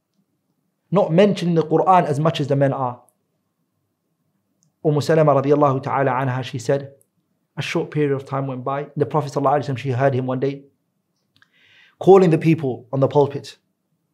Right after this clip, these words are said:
And she mentions, "وأنا أصرح شعري," I was combing my hair. Then she said, "As soon as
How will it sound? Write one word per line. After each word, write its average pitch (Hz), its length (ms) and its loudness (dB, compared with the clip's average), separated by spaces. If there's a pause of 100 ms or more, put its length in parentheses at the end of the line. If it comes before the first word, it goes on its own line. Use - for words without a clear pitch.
(1080)
And 143 100 0
she 220 200 2
mentions, 170 440 4
"وأنا 165 320 2
أصرح 151 400 0
شعري," 131 340 -2
I 147 100 -2
was 147 160 2
combing 160 320 -4
my 131 120 -2
hair. 123 280 -4 (2750)
Then 190 280 8
she - 180 -4
said, 160 420 0 (1120)
"As - 100 -6
soon 208 300 0
as 185 240 -2